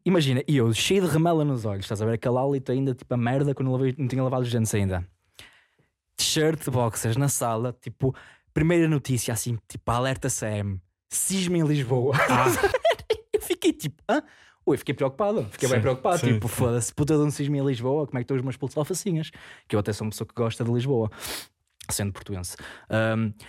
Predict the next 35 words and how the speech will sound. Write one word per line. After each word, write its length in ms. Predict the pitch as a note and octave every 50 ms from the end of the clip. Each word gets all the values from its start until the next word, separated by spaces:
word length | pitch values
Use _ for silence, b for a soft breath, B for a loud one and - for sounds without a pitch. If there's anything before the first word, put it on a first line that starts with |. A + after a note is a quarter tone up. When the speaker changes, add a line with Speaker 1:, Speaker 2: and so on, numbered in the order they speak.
| B B B B
Speaker 1:
e, 280 | - C#3 C3+ C#3 C#3+ C#3
eh, 200 | C#3 C#3 C#3+ D#3 - _ _ _ _ _ _ _ _ _ -
e 100 | F3+ D3+
pá, 140 | - - F#2
e 40 |
depois 200 | F2+ - G#2 G#2 G2+
reparei 360 | G#2 G2+ - - A2+ A2 G#2
que 80 | - G#2+
não 60 | G2+
tinha 140 | F#2+ G2+ G#2
sido 180 | - - G2+
um 60 | G2+
sismo, 280 | G#2 - - D3+ D3+ B2+
tinha 180 | - G2 G2 F2+
sido 180 | - - F#2+
uma 80 | G2 G2+
quebra 220 | - G2+ F2+ G2+
de 60 | F#2
tensão. 340 | - G2+ G2 - D#3 D#3+ D#3+ D#3+ b b b b b b b _ -
Ah, 240 | - A#2 A#2 A#2+ A#2+
as 80 | A2+ -
pessoas 320 | - - - C#3 C#3+ C#3+
<laughs> 20 |
sentiram 280 | - D3+ B2 - C#3+ C3+
uma, 120 | C3+ C#3+ D#3
mas 600 | C#3+ D3+ D3+ - - - - - - - - A#2
era 140 | C3 B2+ C#3
mais 160 | E3 C#3 B2
uma 120 | C3 C3 B2
quebra 240 | - C3 A#2+ B2
de 40 | A#2+
tensão 260 | - B2+ A2+ - C3
que 120 | A2+ - C3
um 60 | B2
sismo. 440 | A#2 - D#3+ E3+ F3+ F3 F#3+ F#3+